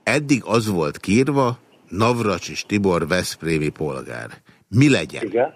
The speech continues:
Speaker 1: Mi legyen? A jövő héten mi legyen? Legyen veszprémi polgár, vagy, vagy,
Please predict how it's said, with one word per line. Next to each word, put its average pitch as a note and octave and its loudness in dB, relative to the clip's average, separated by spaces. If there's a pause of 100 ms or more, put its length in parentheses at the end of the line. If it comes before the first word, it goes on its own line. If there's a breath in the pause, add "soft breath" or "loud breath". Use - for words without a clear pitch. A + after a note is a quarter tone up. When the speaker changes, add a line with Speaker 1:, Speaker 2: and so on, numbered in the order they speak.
(140)
Speaker 1:
Mi C3+ 2
legyen? B2+ 2
A G2+ 2
jövő F3+ 6
héten D#3 2
mi C#3 4
legyen? F2 2
Legyen C3 2
veszprémi B2+ 0
polgár, C#3+ 2 (500 loud breath)
vagy, A2 2 (120)
vagy, B2 0